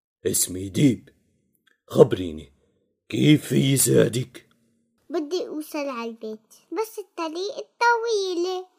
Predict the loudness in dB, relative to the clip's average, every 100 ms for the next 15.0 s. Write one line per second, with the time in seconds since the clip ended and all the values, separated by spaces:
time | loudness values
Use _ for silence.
0 | _ _ -18 -10 -8 -6 -8 -8 -8 -8
1 | -10 -14 _ _ _ _ _ _ -14 -10
2 | -6 -6 -6 -12 -12 -12 -12 -12 -10 -10
3 | -10 _ _ _ -14 -14 -12 -14 -14 -14
4 | -6 -4 -4 -8 _ _ _ -6 -2 -2
5 | -4 -12 -16 -8 -6 -6 -6 -6 -6 -10
6 | _ -20 -20 -4 -4 -4 -8 -10 -10 -8
7 | -8 -8 _ _ -6 -4 -6 -8 _ -10
8 | -2 0 -2 -8 _ _ _ _ _ _
9 | _ -8 -4 -2 2 2 4 6 6 4
10 | 2 0 2 2 2 2 0 -6 _ _
11 | _ _ -14 -14 -10 -10 -10 -10 -12 -12
12 | -14 -20 -20 -16 -6 -2 -2 -4 -8 -12
13 | -12 -10 -8 -8 -10 -12 -12 -12 -12 -14
14 | -8 -8 -8 -10 -10 -10 -6 -4 -4